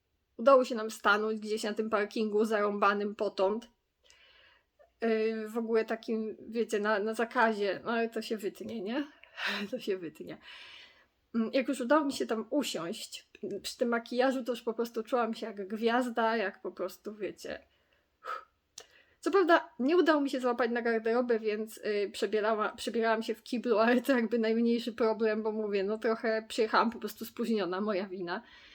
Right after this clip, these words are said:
E, także przebrałam się na szybko i, i siedziałam już, mówię, „Ach,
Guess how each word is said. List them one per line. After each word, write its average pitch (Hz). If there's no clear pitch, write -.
E, 208
także 214
przebrałam 247
się 233
na 226
szybko 254
i, 226
i 226
siedziałam 240
już, 214
mówię, 208
„Ach, -